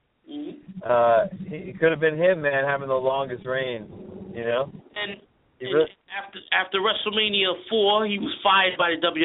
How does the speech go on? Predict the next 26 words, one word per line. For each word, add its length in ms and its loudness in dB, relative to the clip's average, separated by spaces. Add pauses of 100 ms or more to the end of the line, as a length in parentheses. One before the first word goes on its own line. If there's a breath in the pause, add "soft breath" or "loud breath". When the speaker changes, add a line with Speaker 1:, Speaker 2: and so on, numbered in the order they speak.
Speaker 1:
W 160 -2
F, 160 0 (560 loud breath)
and 80 4
then 160 4
he 80 6
would 160 6
resurface 720 2
in 80 4
the 240 4
N 160 4
W 400 4
A 80 6 (400)
Turner 400 4 (400 loud breath)
W 240 2
C 160 -6
W 320 2
late 160 4
eighty-eight, 640 2 (440 loud breath)
and 120 0
then 80 6
in 160 4
eighty-nine 560 4
he 80 0
would 180 0
form 220 2
the 80 0